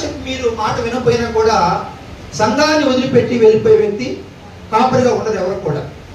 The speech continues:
మోషే కూడా అలాగే ఎన్ని అవమానాలు, నిందలు, ఎన్ని అవమానాలు జరిగినా కూడా, ఇసుకొచ్చినా కూడా, చిరాకు కలిగినా కూడా, ఆ పరిచయం ఆపాడా?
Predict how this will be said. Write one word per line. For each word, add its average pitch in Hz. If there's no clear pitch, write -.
మోషే 311
కూడా 320
అలాగే 226
ఎన్ని 196
అవమానాలు, 247
నిందలు, 247
ఎన్ని 311
అవమానాలు 269
జరిగినా 214
కూడా, 196
ఇసుకొచ్చినా 196
కూడా, 190
చిరాకు 214
కలిగినా 190
కూడా, 180
ఆ 160
పరిచయం 226
ఆపాడా? 220